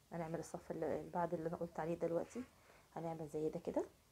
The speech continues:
اتنين، في كل فراغ هنعمل اتنين كلاستر وما بينهم اتنين سلسلة. وبعد كده الصف اللي بعديه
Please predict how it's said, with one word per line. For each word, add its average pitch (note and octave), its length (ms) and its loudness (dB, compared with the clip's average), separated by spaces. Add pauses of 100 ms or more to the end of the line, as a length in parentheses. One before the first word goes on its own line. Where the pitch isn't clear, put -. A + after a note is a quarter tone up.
(680)
اتنين، E3+ 600 -2
في - 120 -14
كل F#3 200 6
فراغ F3 280 4
هنعمل F3 260 2
اتنين F#3 240 -4
كلاستر F3+ 420 2
وما F3 100 2
بينهم F3 240 2
اتنين F3 220 -2
سلسلة. - 400 -8 (600)
وبعد E3+ 220 8
كده F#3+ 220 4
الصف - 340 -2
اللي E3+ 180 2
بعديه E3 380 2